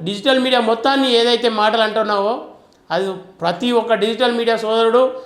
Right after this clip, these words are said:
ప్రతి ఒక్క జర్నలిస్టు దాన్ని తీసుకుంటా ఉన్నాడు. ఎస్, ఈరోజు అడుగుతున్నావు కదా జర్నలిస్టులు ఎవరు అని చెప్పేసి ఇట్లా గుర్తించాలని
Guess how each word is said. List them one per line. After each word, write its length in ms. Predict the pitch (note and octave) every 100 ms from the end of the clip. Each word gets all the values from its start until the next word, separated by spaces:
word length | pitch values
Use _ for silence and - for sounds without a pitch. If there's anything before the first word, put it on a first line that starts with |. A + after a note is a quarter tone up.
| - _
ప్రతి 240 | G#3 A3 C4
ఒక్క 200 | B3 A#3
జర్నలిస్టు 500 | F3 A#3+ C#4 C#4 C4
దాన్ని 240 | B3 B3
తీసుకుంటా 400 | A#3+ A#3 B3 A#3+
ఉన్నాడు. 260 | A#3+ A#3+ C4 C4+ - - -
ఎస్, 180 | B3+ C4
ఈరోజు 240 | B3+ B3
అడుగుతున్నావు 440 | B3 C4 C4 C4 C4
కదా 140 | B3+ B3+
జర్నలిస్టులు 840 | F#3+ A#3 C#4 C4+ C4+ C4 A#3+ -
ఎవరు 280 | G3+ B3 B3+
అని 160 | B3 A#3+
చెప్పేసి 240 | A#3 A3+
ఇట్లా 160 | B3 A3+
గుర్తించాలని 640 | G#3+ A3+ G#3+ G#3+ A#3 B3+